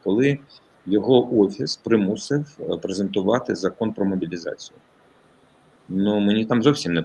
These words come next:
сподобався пан Залужний, тому що він елементарно не зміг відповісти на такі важливі запитання, які навіть були не політичні, вони стосувалися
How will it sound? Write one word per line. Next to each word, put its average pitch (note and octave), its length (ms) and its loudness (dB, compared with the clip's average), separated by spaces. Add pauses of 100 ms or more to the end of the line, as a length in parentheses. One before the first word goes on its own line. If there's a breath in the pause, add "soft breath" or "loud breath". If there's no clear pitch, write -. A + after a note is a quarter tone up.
сподобався E2 600 -4
пан D#2+ 240 -4
Залужний, G#2+ 460 -2
тому F#2 200 -4
що - 180 -8
він G2+ 200 0
елементарно F#2 640 -2
не F2+ 160 -4
зміг F#2 300 -6
відповісти - 640 -6 (360 loud breath)
на F#2+ 80 0
такі G2 280 0
важливі G#2 340 4
запитання, B2 580 2
які G#2+ 280 2
навіть G2+ 340 2
були G2+ 220 2
не G#2 100 0
політичні, G#2+ 580 -6
вони F2+ 160 -6
стосувалися A2+ 840 -2